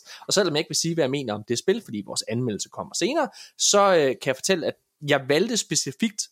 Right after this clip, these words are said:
at spille Sea of Stars på Switch, og den er jo altså på Game Pass og alle ma-, alle,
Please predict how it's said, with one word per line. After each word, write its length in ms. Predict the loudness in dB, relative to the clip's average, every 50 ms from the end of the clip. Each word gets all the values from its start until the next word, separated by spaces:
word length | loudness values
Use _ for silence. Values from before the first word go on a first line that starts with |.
| _ _
at 100 | -2 -2
spille 300 | 0 0 0 0 2 2
Sea 240 | 2 0 2 0 -2
of 60 | -2
Stars 360 | -2 -2 -4 -4 -4 -4 -4 -6 -6 -8 _ _ _ _ _ _ _ -2
på 200 | 0 2 2 4
Switch, 420 | 2 0 0 0 0 0 -2 -4 -6
og 80 | -6 -4
den 80 | -2
er 100 | 0 2
jo 60 | 2 2
altså 180 | 0 0 -6
på 80 | -10 -4
Game 260 | -2 0 0 0 0
Pass 220 | -2 -2 0 0
og 80 | 0 0
alle 220 | 0 0 -2 -2 -4
ma-, 80 | -4 -4
alle, 220 | -2 -2 0 0